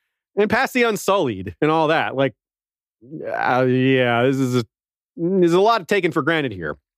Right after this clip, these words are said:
Secondly, this wizard that he fishes from the sea, Moqorro,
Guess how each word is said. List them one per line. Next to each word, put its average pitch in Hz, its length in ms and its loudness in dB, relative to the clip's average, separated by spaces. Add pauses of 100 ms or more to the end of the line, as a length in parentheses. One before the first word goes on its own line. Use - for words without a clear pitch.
(460)
Secondly, 196 800 0 (640)
this 147 140 0
wizard 165 520 2 (800)
that 147 80 2
he 151 60 -2
fishes 156 340 -2
from 143 140 0
the 131 60 -2
sea, 135 260 0
Moqorro, 131 640 0